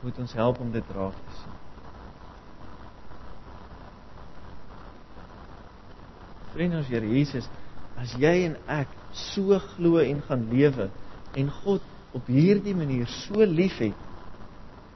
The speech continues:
dan kom ons die doopbelofte as ouers en as gemeente. Want dan kan ons kinders in ons lewens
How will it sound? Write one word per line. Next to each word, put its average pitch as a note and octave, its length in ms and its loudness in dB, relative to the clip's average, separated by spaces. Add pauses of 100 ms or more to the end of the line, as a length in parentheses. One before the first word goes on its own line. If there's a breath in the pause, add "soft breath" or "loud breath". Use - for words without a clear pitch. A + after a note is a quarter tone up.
(1040)
dan D#3 260 6
kom E3+ 180 2
ons D#3 300 -2 (360)
die B2 140 2
doopbelofte A#2+ 840 6 (300)
as A2 160 -4
ouers B2 320 4
en A#2 100 -4
as A2+ 140 -6
gemeente. G#2 480 -6 (1900)
Want C3+ 180 -2
dan F#3+ 160 2
kan G#3+ 160 2
ons G3+ 280 0
kinders G#3 360 2 (420)
in C#3+ 100 -2
ons F#3+ 340 4
lewens C3 800 2